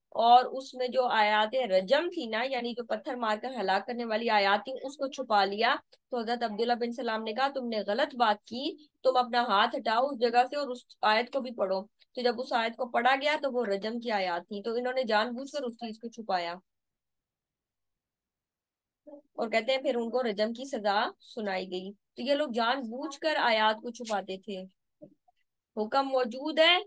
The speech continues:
अमल नहीं करना चाहते थे। आप सोचें कि हम रिप्रेजेंट करते हैं ना, हम मुसलमान के तौर पे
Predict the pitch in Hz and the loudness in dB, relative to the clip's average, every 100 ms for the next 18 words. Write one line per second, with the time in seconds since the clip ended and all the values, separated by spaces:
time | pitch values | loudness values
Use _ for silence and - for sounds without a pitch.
0 | - 240 240 240 233 220 208 190 196 196 | -4 -2 -2 -2 -4 -6 -6 -6 -6 -6
1 | 190 190 - 196 190 185 190 _ _ _ | -6 -14 -12 -10 -10 -12 -16 _ _ _
2 | - - _ _ _ _ _ _ _ _ | -20 -20 _ _ _ _ _ _ _ _
3 | _ _ _ _ _ _ 269 269 - - | _ _ _ _ _ _ -20 -20 -20 -20
4 | _ 254 _ _ _ _ _ _ _ _ | _ -20 _ _ _ _ _ _ _ _
5 | _ _ _ _ _ _ _ _ _ 320 | _ _ _ _ _ _ _ _ _ -20
6 | _ _ _ _ - 254 - 294 285 285 | _ _ _ _ 2 2 2 -4 0 0
7 | 285 285 277 226 262 311 330 - 208 226 | 0 -2 -2 2 2 0 -8 -6 -6 -2
8 | 247 208 254 359 302 285 262 233 151 - | 0 4 2 2 -4 -2 -4 -4 -6 -10
9 | _ _ _ _ 220 254 294 247 262 269 | _ _ _ _ 2 4 2 -6 -4 -4
10 | 233 220 220 240 240 254 247 220 214 - | -2 2 6 6 4 -4 -2 0 0 -2
11 | 226 233 247 | -2 0 0